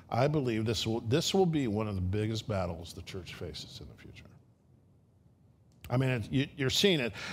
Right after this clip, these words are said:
and, and you're seeing the pendulum that has swung so far, even the left people saying, "Hey, we've gone too far." <laughs> This is, I mean, th-, th-, we've gotten too woketed, you know, type, I, I just made up that word, but, you know, eh.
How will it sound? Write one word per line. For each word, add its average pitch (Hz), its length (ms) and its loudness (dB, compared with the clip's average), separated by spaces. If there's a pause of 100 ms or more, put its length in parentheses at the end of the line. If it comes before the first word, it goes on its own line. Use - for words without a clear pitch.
(120)
and, 185 180 2
and 185 160 4
you're 170 100 6
seeing 240 260 6
the 190 80 8
pendulum 175 560 6
that 147 120 8
has 151 140 4
swung 202 320 6
so 208 260 8
far, 196 340 8
even 226 260 6
the 180 80 10
left 196 260 10
people 143 240 6
saying, 107 220 2
"Hey, 147 200 6
we've 139 220 2
gone 151 220 4
too - 160 -2
far." - 280 6 (160)
<laughs> 202 120 4
This - 340 8
is, - 300 6 (320)
I 196 80 12
mean, 196 240 8 (340)
th-, 214 180 10
th-, 214 140 6 (180)
we've 233 200 6
gotten 330 280 12
too 339 200 12
woketed, 180 580 10 (340)
you 160 120 10
know, 175 140 8
type, 165 220 6 (240)
I, 120 260 -4
I 110 40 2
just 117 220 -2
made 123 160 4
up 120 100 2
that 117 140 2
word, 120 420 2
but, 113 160 4
you 95 220 -2
know, 107 180 -4
eh. 127 180 -2